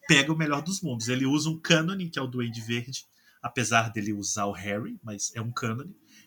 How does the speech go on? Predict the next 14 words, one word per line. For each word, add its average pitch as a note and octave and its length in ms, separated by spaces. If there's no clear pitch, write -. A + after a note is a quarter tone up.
E G#3+ 200
o G#3 140
Ratos, E3+ 520
que - 100
é C#3 60
um A#2 60
personagem C3+ 500
que - 100
ele C3+ 120
mesmo B2 300
criou, B2 340
ele C3 160
tem A#2+ 180
total, A#2+ 560